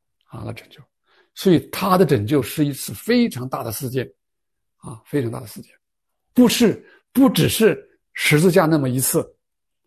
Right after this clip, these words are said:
啊，他在地上的所有时间都是做这个事情，啊，好吗？所以十字架，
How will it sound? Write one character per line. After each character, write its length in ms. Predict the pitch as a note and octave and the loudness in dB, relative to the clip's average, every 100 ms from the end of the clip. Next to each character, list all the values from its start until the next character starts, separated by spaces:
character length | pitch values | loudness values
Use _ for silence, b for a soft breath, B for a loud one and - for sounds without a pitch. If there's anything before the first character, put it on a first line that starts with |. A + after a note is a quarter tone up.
| _ _ | _ _
啊， 280 | - - _ _ _ | -20 -20 _ _ _
他 100 | - | -6
在 120 | D#3 D#3 | 0 2
地 180 | E3 | 2
上 140 | C3 B2+ | -2 -4
的 200 | - _ - _ _ - | -6 _ -20 _ _ -8
所 240 | - F#3 | 2 4
有 60 | C#3+ | 4
时 120 | B2+ | 0
间 160 | B2+ | -6
都 120 | A#2+ A#2 | -6 -8
是 80 | |
做 100 | A2+ | -8
这 100 | A#2 | -8
个 60 | A2+ | -10
事 100 | - | -14
情， 160 | - _ _ _ _ _ _ _ _ | -20 _ _ _ _ _ _ _ _
啊， 240 | F3 - _ _ _ _ _ _ _ _ _ _ _ _ _ | -20 -20 _ _ _ _ _ _ _ _ _ _ _ _ _
好 160 | A#2 | -8
吗？ 180 | G#2 F#2 _ _ _ | -8 -10 _ _ _
所 180 | - E3+ | 0 2
以 120 | C3+ | 2
十 320 | G2+ - B2 | 0 -4 -2
字 100 | D3+ | 0
架， 180 | E3+ F3+ | 0 0